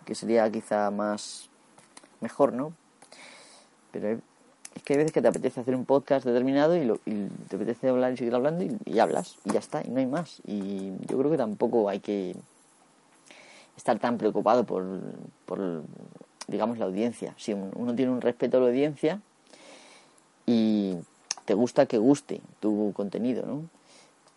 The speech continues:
Pero llega un momento que tú no puedes estar siempre buscando la aprobación, eh,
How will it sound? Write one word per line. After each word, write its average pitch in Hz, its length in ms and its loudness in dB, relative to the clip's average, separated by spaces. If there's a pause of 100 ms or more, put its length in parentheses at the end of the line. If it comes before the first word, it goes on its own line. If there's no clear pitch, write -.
(880)
Pero 113 640 6
llega 117 320 2
un 143 60 2
momento 165 300 0
que 123 120 0
tú 147 180 -2
no 151 120 4
puedes 151 380 4 (1000)
estar 127 380 2
siempre 123 340 2
buscando 120 360 2
la 120 80 6
aprobación, 110 640 2 (920)
eh, 104 540 0